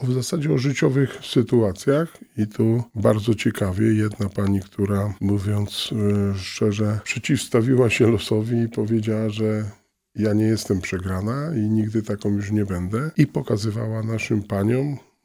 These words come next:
że warto tą rękawicę podnieść, mimo niesprzyjających sytuacji życiowych.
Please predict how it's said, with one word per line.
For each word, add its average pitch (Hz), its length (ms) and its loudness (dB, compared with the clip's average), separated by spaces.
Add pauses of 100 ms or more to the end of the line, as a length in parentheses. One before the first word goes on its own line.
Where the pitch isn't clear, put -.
że 107 240 -2
warto 101 580 -2 (200)
tą 101 200 -2
rękawicę 104 580 -2
podnieść, 120 480 -4
mimo 123 400 -2 (360)
niesprzyjających 107 1120 2
sytuacji 110 640 2
życiowych. 101 600 0